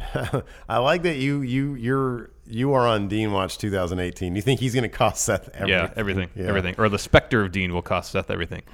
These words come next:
Speaker 2: Um, we don't really
Speaker 1: I
Speaker 2: have Raw Tag Champions right now, so we don't know how that's gonna play out. Nonetheless, I'd say if it's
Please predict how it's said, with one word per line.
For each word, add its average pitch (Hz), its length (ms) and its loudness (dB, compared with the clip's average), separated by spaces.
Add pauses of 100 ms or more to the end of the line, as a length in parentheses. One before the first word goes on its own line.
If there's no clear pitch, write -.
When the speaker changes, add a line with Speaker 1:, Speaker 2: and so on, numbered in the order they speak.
(340)
Speaker 2:
Um, 101 320 2
we 107 80 6
don't 139 160 4
really 135 160 6
Speaker 1:
I 110 40 -8
Speaker 2:
have 127 200 6
Raw 113 200 6
Tag 117 320 0
Champions 95 420 -2
right 85 140 -2
now, 85 160 -4
so - 80 -12
we 101 80 -4
don't 92 140 -4
know 92 120 -4
how 95 100 -2
that's 92 200 -2
gonna 92 160 0
play 85 260 0
out. 80 180 -2
Nonetheless, 98 380 2
I'd 92 120 -4
say 92 380 2 (260)
if 95 180 -6
it's - 320 -8